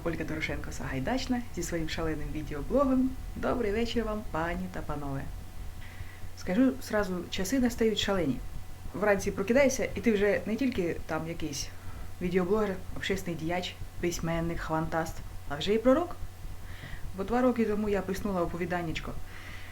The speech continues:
«Залізна богиня милосердя», і внезапно,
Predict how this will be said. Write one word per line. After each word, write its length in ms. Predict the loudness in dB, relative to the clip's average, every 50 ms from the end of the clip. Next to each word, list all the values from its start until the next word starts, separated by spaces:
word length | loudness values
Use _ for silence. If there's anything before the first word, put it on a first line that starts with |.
| -6 -6 -6 -8 -8 -10 -8 -4 0
«Залізна 360 | 0 2 2 2 2 0 -2 -2
богиня 280 | -2 0 0 -2 -2 -4 -4
милосердя», 480 | -4 -4 0 2 2 2 2 2 -2 -2 -4 -6 -8 -8 -8 -6 -6 -6 -6 -8 -10 -6 0 6
і 140 | 8 8
внезапно, 640 | 8 8 6 4 2 2 2 2 2 0 0 0